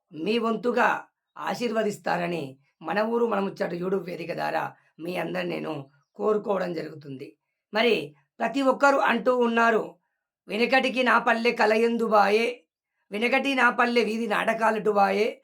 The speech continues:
వెనకటికి నా పల్లె బాగోతాలేమై బాయ్" అని ప్రతి ఒక్కరు మాట్లాడుతున్నారు. కానీ మరి మన వంతు ఏం చేస్తే తిరిగి మన సంప్రదాయం మనము నిలబెట్టుకుంటామనే ఆలోచన చనిపోతున్న వేళ, మరి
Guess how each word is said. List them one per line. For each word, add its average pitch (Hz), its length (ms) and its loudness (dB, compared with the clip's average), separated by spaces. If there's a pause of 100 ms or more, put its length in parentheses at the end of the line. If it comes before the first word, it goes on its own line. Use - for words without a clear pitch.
(240)
వెనకటికి 254 460 -2
నా 240 80 6
పల్లె 226 280 0 (100)
బాగోతాలేమై 220 800 2
బాయ్" 190 260 -2
అని 214 160 -2 (360)
ప్రతి 220 220 -6
ఒక్కరు 247 340 2
మాట్లాడుతున్నారు. 233 880 2 (100)
కానీ 226 280 0 (840)
మరి 208 260 -2 (520)
మన 185 300 -4
వంతు 233 340 -2 (200)
ఏం 269 160 4
చేస్తే 247 400 -2
తిరిగి 233 300 -6
మన 226 160 0
సంప్రదాయం 208 500 0
మనము 190 260 -6 (340)
నిలబెట్టుకుంటామనే 208 1080 -2
ఆలోచన 185 480 -2 (600)
చనిపోతున్న 226 640 -2
వేళ, 202 300 0 (640)
మరి 214 220 -2